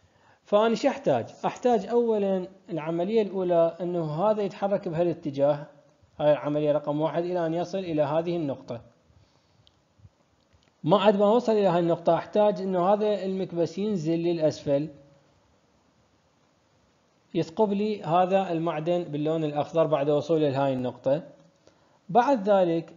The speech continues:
أحتاج أنه هذا المعدن بعد ما انثقب يرجع، آه، طبعا قبل ما يرجع لازم ال-،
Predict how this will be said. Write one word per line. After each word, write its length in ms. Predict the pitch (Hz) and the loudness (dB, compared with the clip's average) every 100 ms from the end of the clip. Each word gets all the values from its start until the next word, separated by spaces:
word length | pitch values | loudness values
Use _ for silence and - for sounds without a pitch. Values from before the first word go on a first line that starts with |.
| - | -8
أحتاج 540 | 170 - 247 254 196 214 | -8 -4 -2 -2 -4 -8
أنه 440 | 202 190 180 185 | -6 -4 -4 -4
هذا 400 | 151 226 254 233 | -2 -2 0 -2
المعدن 640 | 202 180 170 175 190 175 170 | -2 -4 -6 -4 -2 0 0
بعد 260 | 196 202 | -2 0
ما 160 | 208 185 | -2 -2
انثقب 520 | 165 170 151 143 139 | -2 -2 0 0 -2
يرجع، 560 | 175 214 220 165 196 190 - _ _ _ _ _ _ _ _ - | -4 -2 -2 0 -2 -2 -14 _ _ _ _ _ _ _ _ -2
آه، 120 | 165 | 0
طبعا 340 | 165 160 165 | 0 -2 -4
قبل 260 | 165 214 214 | -2 -2 0
ما 100 | 170 | 0
يرجع 300 | 151 139 151 | 0 0 0
لازم 380 | 151 156 160 160 | 2 0 0 -4
ال-، 760 | 160 156 151 151 147 - 147 | -4 -2 -2 -2 -4 -10 -18